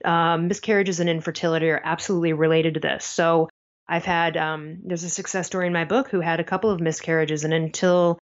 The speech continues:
it wasn't until then that they diagnosed her thyroid. So no one should wanna go through that if you're planning a pregnancy, you know, make sure that you check the thyroid and make sure that's optimal so that you don't have to go through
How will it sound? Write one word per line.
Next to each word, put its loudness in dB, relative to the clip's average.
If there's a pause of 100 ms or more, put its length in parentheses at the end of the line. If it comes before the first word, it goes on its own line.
(200)
it 2
wasn't 4
until 0
then 2
that -2
they -2 (140)
diagnosed -2
her -8
thyroid. -2 (260)
So 2
no 4
one 2
should -6
wanna -2
go -2
through -4
that 2
if -4
you're -2
planning -2
a -2
pregnancy, -6 (520)
you 0
know, -4
make 0
sure 2
that 2
you -4
check -4
the -6
thyroid 0
and -4
make -4
sure -8
that's -4
optimal -2
so -4
that 0
you 2
don't 2
have -2
to -4
go 4
through 0